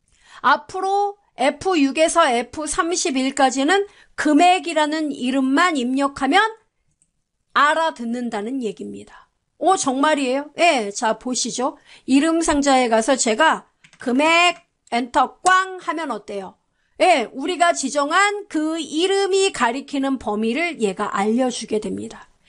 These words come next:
이게 이름 상자예요. 어, 그럼 여기 식에 다시 어떻게 식을 쓰면 돼요? 똑같아요. 시그마 하고 가로 안에, 자, 이 범위 이름 뭐라고 했어요?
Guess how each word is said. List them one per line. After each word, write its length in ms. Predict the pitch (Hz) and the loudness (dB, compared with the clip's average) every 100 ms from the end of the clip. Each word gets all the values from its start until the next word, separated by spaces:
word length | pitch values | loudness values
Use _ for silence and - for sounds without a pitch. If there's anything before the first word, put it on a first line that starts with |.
| _ | _
이게 240 | 269 294 403 | 2 4 2
이름 340 | 220 226 226 | -2 -6 -6
상자예요. 560 | 214 202 202 202 233 - _ _ _ _ _ _ _ _ - | -8 -12 -12 -16 -20 -20 _ _ _ _ _ _ _ _ 2
어, 540 | 226 240 247 185 - _ _ - | 6 6 4 2 -4 _ _ -2
그럼 300 | 403 403 330 | 2 4 4
여기 320 | 285 277 349 | 0 0 -4
식에 640 | - 427 403 381 320 220 | -2 -2 2 4 4 0
다시 440 | - 233 277 339 294 | -2 0 0 0 0
어떻게 580 | 233 240 359 359 349 | 0 0 -2 0 2
식을 340 | 302 - 359 330 | 2 0 0 0
쓰면 360 | - 302 294 | -2 0 2
돼요? 320 | 262 247 294 - _ _ _ _ _ _ _ _ | 2 2 0 -4 _ _ _ _ _ _ _ _
똑같아요. 760 | 370 370 415 381 392 349 190 - _ _ | -6 0 0 4 4 4 2 -6 _ _
시그마 640 | - - 370 392 415 330 - _ _ _ _ _ _ _ _ | -2 0 2 4 4 2 -2 _ _ _ _ _ _ _ _
하고 380 | - 381 403 392 | 0 2 0 -2
가로 360 | - 262 320 | 0 2 4
안에, 500 | 247 247 392 254 202 _ _ _ _ _ | 2 2 0 0 -6 _ _ _ _ _
자, 200 | - 349 | 0 2
이 200 | 294 330 | 2 2
범위 560 | 415 415 415 330 208 - | 4 2 2 -2 -4 -4
이름 340 | 294 381 427 269 | -2 0 2 2
뭐라고 400 | 262 311 302 285 | 2 2 2 0
했어요? 500 | 277 269 277 339 | 0 -2 0 -2